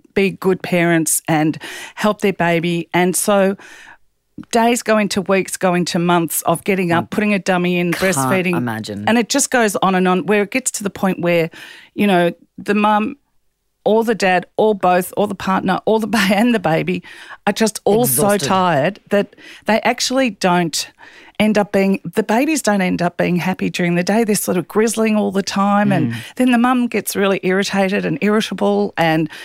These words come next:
Speaker 1: that affects your relationship. And so there, there is a safe way to,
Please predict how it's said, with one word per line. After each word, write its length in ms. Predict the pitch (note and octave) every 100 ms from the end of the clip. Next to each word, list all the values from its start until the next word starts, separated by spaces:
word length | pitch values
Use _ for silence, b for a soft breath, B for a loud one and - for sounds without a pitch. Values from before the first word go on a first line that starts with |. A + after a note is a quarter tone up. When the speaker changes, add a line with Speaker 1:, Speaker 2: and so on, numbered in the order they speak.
| B B
Speaker 1:
that 140 | - D#4+
affects 360 | - G#3+ -
your 120 | - E3
relationship. 840 | E3+ A3+ - A3 G#3+ A3+ A3+ - - -
And 300 | F3 F3 D#3+ B B
so 400 | - C4+ B3+ A#3+ - _
there, 440 | G3 C4+ C4 C4 -
there 300 | - C4 C4+ -
is 300 | A#3+ C#4+ C#4+
a 40 | D#4
safe 480 | - A3+ G3+ -
way 460 | F#3 F3 E3 E3 - -
to, 420 | - E3+ D#3+